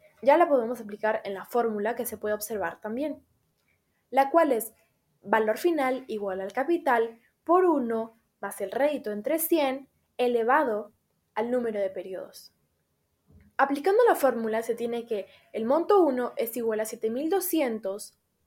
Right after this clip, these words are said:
por uno más ocho entre cien elevado a la cuarta.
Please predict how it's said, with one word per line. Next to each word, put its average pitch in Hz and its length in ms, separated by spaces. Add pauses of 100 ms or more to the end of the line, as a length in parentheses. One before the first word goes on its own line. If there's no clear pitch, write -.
(680)
por 208 360 (380)
uno 214 560
más - 240
ocho 220 200
entre 339 220
cien 285 420 (280)
elevado 220 340
a 247 60
la 226 160
cuarta. - 440